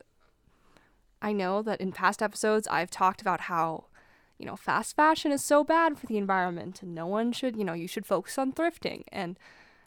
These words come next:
I am the worst offender when it comes to this. I love H and M and eight, Forever twenty-one. I hate that I love them,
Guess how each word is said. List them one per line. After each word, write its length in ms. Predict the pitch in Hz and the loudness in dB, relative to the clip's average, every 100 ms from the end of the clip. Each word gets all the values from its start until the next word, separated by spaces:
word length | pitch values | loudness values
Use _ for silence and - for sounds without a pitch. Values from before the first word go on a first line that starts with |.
| _ _ _ | _ _ _
I 540 | 220 254 294 311 302 - | 0 2 2 2 0 0
am 300 | - 208 196 | 0 0 0
the 140 | 214 | -2
worst 440 | 196 196 196 - - | 2 2 0 -4 -8
offender 500 | 196 - - - - - _ | -8 -6 -8 -10 -14 -20 _
when 140 | 202 | -6
it 80 | 185 | -4
comes 240 | 196 - | -4 -6
to 80 | - | -8
this. 260 | - 220 - - | -8 -8 -6 2
I 360 | 214 269 294 185 | 4 4 2 -6
love 380 | 190 185 226 | -6 -2 -2
H 240 | 294 320 - | -2 -4 -2
and 80 | 349 | 0
M 260 | 370 370 - - | 2 0 -4 -6
and 400 | 208 196 190 - _ _ | -2 -2 -4 -8 _ _
eight, 240 | 214 - - | -10 -10 -8
Forever 220 | 254 262 | -8 -6
twenty-one. 460 | 285 285 311 330 349 - - _ _ | -6 -2 0 0 -4 -10 -20 _ _
I 160 | 208 196 | -6 -6
hate 360 | - 208 320 | -6 -6 -4
that 80 | - | -2
I 60 | 180 | -2
love 240 | 170 165 | 0 -2
them, 280 | 180 170 - | -2 -4 -6